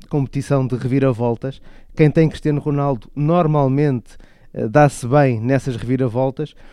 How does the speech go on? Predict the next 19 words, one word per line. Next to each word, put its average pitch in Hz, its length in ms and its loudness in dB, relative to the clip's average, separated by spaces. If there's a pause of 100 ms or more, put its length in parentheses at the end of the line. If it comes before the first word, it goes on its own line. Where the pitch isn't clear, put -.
(120)
mas 139 340 4
é 147 60 4
uma 143 260 2
Juventus 123 460 -4
também 135 260 0
aqui 131 200 -2
assim, 139 420 -6 (360)
eh, - 380 -2
a 135 40 2
terminar, 139 480 2
eh, 127 460 -2
a 120 40 -6
terminar 135 300 0
a 135 40 0
época 127 500 -2 (500)
com, 185 400 2
ah, 143 180 0
alguns 147 380 2
percalços, 139 640 -2